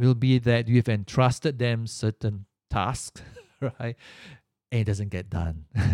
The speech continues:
And, and one of the cry of the young or, or teens will be this, "I want to be trusted," but at the <laughs> back of our minds, we are saying, "Yes, but you never show yourself to be trustworthy," <laughs> right? So if you have that,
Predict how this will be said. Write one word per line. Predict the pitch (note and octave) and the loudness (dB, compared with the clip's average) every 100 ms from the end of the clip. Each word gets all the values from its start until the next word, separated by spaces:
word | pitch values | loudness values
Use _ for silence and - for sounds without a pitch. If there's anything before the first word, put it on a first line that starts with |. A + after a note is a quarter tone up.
| G#2 - | 0 -4
And, | - B2 B2 | -4 -2 0
and | B2+ | 2
one | C3+ | 4
of | B2+ | 4
the | A#2 | 0
cry | - C3 C3 | 2 4 4
of | B2+ A2+ G#2+ | 4 2 2
the | G#2 G2 | -2 -4
young | G2+ B2+ D3 C#3+ - | -2 -2 -2 -8 -8
or, | G#2+ | -6
or | - A2+ | -4 -6
teens | - G#3 D#3+ | 0 2 2
will | B2+ | 2
be | A2 A2 | 0 0
this, | A#2+ D3+ B2 - - - - _ - | 2 2 2 -4 -20 -20 -20 _ -4
"I | C#3+ D3 | 0 0
want | D3+ D#3 E3+ E3+ E3+ | 0 0 0 0 -2
to | E3 | -2
be | D#3 | -2
trusted," | D#3+ E3+ E3 - F#3 D#3+ C#3 - | -2 -2 -2 0 2 2 0 -8
but | B2 A#2+ | -6 -4
at | A#2+ A#2+ | -4 -4
the | A2+ | 2
<laughs> | A#2+ | 4
back | - | 4
of | C#3+ B2+ | 4 2
our | A#2 | 0
minds, | A#2+ C#3+ C#3+ | 2 2 2
we | C3 | 0
are | G#2+ | -2
saying, | - B2+ G#2+ | -2 -4 -2
"Yes, | G2+ A2 A#2 A2 | -2 -2 0 -2
but | G2 | -4
you | G2 F#2+ | -4 -2
never | G#2 A2+ A2+ A#2 A2 | 0 2 4 4 4
show | G#2+ - C#3 B2+ | 0 -4 -2 0
yourself | A#2 G2+ - B2 - | 0 -4 -4 -4 -4
to | A#2 | -8
be | G2+ A2 | -6 -8
trustworthy," | - C3+ C3+ D3 C#3+ C#3+ C#3+ D3 C#3+ B2+ | -4 -2 -2 0 2 2 4 4 2 0
<laughs> | A2+ A#2+ | -2 -2
right? | D3+ D#3 - _ | 0 -2 -6 _
So | - F3 | -2 0
if | D3 | 0
you | A3+ | 0
have | E3 F#3 D#3+ | 0 0 0
that, | D3+ D3+ - | 0 0 -2